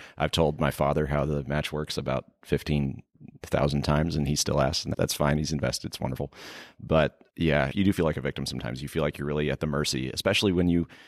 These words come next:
Speaker 2: when you're someone who feels like you're, you know, if you have a spouse, you have a significant other, you're trying to navigate this together. And it's like, "Hey, let's uproot our whole lives again. And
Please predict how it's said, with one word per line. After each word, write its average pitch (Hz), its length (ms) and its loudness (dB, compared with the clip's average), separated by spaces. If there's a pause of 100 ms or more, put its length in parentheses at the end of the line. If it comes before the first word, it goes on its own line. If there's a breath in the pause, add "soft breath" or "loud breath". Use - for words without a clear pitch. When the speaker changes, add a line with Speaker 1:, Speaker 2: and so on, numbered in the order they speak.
(240 loud breath)
Speaker 2:
when 95 140 -2
you're 98 140 4
someone 92 360 4
who 85 280 2 (280)
feels 82 300 0
like 78 200 0
you're, 78 200 2 (120)
you 82 100 -4
know, 80 60 2
if 71 100 -6
you 82 80 2
have 76 80 2
a 76 60 0
spouse, 71 320 0
you 65 60 0
have 69 60 0
a 69 40 -2
significant 71 380 -2
other, 71 140 2
you're 69 120 -2
trying 67 340 0
to 69 180 -4 (100)
navigate 71 460 0
this - 160 -2
together. 65 440 0 (280 loud breath)
And 67 160 -2
it's 64 220 0
like, 69 160 -2
"Hey, 101 120 4
let's - 220 -2
uproot 85 280 4
our 80 100 6
whole 76 140 2
lives 69 240 0
again. 67 340 -2
And 65 280 -6